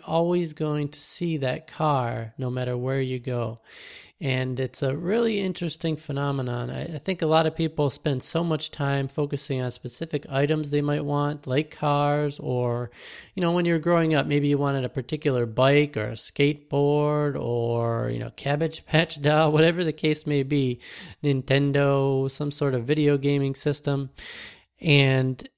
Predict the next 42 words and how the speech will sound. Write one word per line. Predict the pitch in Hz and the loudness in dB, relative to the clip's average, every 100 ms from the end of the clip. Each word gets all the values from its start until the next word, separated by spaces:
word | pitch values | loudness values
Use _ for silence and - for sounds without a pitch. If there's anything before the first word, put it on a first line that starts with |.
| _ | _
you, | 285 202 151 160 214 | -12 -6 2 4 4
it | 247 175 | 2 0
had | 139 196 | 2 2
a | 196 | 2
way | 170 185 175 | 4 4 6
of, | 151 143 | 4 2
when | 147 | 0
you | 127 | 0
focused | - 233 233 180 - | 0 0 0 -2 -2
on | 165 147 | -2 0
that | 143 | -2
and | 151 139 | -4 -8
spent | - 151 143 | -6 -4 -4
all | 170 175 208 | -2 0 0
of | 202 | 0
your | 175 | -4
time | 165 180 170 | -4 -6 -4
and | 160 | -2
effort | - 175 165 135 | -4 -4 -4 -6
wanting | 131 160 170 170 170 | -4 -2 -2 -2 -2
that, | 165 160 - | -2 -4 -6
and, | 160 147 131 127 123 120 123 | -10 -6 -4 -2 -4 -6 -4
uh, | 123 120 120 156 | -4 -4 -6 -8
you | 185 175 135 | -10 -6 -4
know, | 123 | -4
maybe | 127 147 143 | -2 0 0
you're | 135 123 120 | 0 0 -2
looking | 147 131 120 | -4 -4 -6
at | 120 | -4
magazines, | 135 185 180 165 170 175 151 | -2 -2 -2 -4 -4 -2 -2
or | |
maybe | 131 139 135 | -2 -2 -2
you're | 135 131 | 0 0
even | 120 | -2
cutting | 117 156 143 131 | -4 0 0 0
out | 120 - | -2 -4
pictures, | 175 - 180 175 160 | -8 -2 2 2 2
giving | 160 147 135 | 0 0 0
your | 123 | -2
parents | - 170 160 151 - | -4 -2 0 -2 -2
subtle | 151 135 127 | 0 0 0
hints, | 160 226 220 - | -2 -2 -4 -12